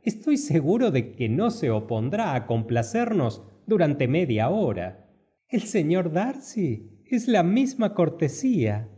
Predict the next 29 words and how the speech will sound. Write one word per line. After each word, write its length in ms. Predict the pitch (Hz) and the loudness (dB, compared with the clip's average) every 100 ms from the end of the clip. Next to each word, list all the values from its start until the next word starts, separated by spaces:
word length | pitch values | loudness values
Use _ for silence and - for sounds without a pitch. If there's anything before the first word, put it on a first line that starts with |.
| - _ | -20 _
dijo 480 | 110 170 175 98 92 | 0 0 0 -4 -4
Isabel 560 | 90 - 98 120 170 | -4 -4 2 2 2
riéndose. 1000 | 127 107 110 110 90 87 85 - 82 85 _ _ _ | 2 2 4 4 2 -4 -8 -10 -14 -14 _ _ _
"Lo 220 | 220 254 | 0 2
es, 320 | 302 277 139 127 | 2 0 0 0
en 140 | 107 | 0
efecto, 640 | 107 - 233 - - 107 | 0 -2 -6 -6 -4 -4
pero 160 | - 135 | -2 0
habida 380 | 104 131 160 143 | 2 2 0 0
consideración 840 | 117 117 - 117 117 120 - 196 | 0 -2 0 0 0 0 -2 -2
al 120 | 123 113 | 0 0
estímulo, 760 | 107 - 190 180 180 175 175 | -2 -2 -2 0 2 0 0
querida 400 | 170 160 170 165 | 0 0 2 2
Isabel, 680 | 160 156 151 165 202 220 - - _ | -2 -2 -4 -2 -2 -4 -6 -18 _
no 180 | 240 165 | -2 0
hemos 500 | 139 165 104 98 110 | 2 0 -2 -4 -2
de 140 | 110 | 0
admirar 480 | 107 101 107 131 151 | 2 2 2 2 0
su 200 | - 113 | -4 -4
complacencia, 1120 | 113 113 120 117 - 92 87 90 - 98 104 - _ _ _ _ | -2 -2 -2 -4 -4 -8 -8 -10 -8 -8 -10 -20 _ _ _ _
porque 920 | 175 170 - 170 170 165 - - _ _ | -2 -2 0 2 2 -2 -8 -20 _ _
¿qué 120 | 349 | -4
se 160 | 320 135 | 0 -2
puede 340 | 107 120 110 | 0 2 2
reprochar 640 | 98 104 113 107 107 214 196 | 0 -2 -2 -2 0 0 2
a 80 | 107 | 2
una 260 | 123 123 | 2 2
pareja 580 | 110 104 120 104 104 104 | 2 2 0 0 -2 0
así?". 400 | 101 - 87 - | -2 -6 -10 -10